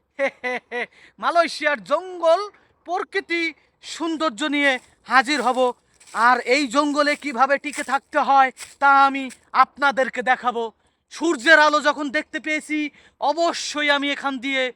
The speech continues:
মানুষের দেখা পাবো, পাবোই পাবো ইনশাল্লাহ। তবে একটা কথা, মনে হয় আমার সামনে যেন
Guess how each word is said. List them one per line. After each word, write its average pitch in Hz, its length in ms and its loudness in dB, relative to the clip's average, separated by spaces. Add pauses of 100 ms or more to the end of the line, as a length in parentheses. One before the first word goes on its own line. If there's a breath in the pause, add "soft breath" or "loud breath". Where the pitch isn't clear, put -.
(340)
মানুষের 277 580 0
দেখা 262 260 -2 (120)
পাবো, 262 240 2 (540)
পাবোই 247 340 0 (120)
পাবো 240 180 -4
ইনশাল্লাহ। 220 600 -8 (480)
তবে 226 220 -2 (140)
একটা - 320 -6
কথা, 190 280 -2 (500)
মনে 240 260 -2
হয় 247 360 4
আমার 240 280 0 (140)
সামনে 240 380 0
যেন 233 200 0